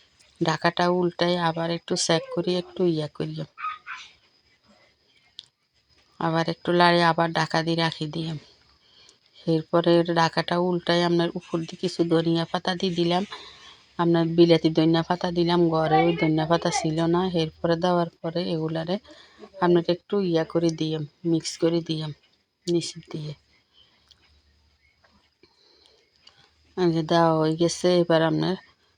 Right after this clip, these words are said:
প্রায় আপনার রেডি হয়ে গেছে। এবার আবার ঢাকা দিয়ে রাখি দিলাম, ঢাকাটা উল্টাই আবার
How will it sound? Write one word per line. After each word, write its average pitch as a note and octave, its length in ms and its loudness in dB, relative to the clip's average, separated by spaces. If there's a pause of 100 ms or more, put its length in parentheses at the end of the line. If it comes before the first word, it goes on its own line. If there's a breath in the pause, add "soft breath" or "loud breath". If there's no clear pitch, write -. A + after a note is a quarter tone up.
(400)
প্রায় E3 280 6
আপনার E3+ 280 4
রেডি D#3+ 260 4
হয়ে E3+ 140 4
গেছে। E3+ 240 0
এবার E3+ 180 4
আবার E3 280 2
ঢাকা D#3+ 280 -2
দিয়ে E3 180 -6
রাখি D#3+ 280 -4
দিলাম, E3 420 -2
ঢাকাটা D#3+ 460 -4
উল্টাই F3 420 -2 (720 loud breath)
আবার E3+ 240 2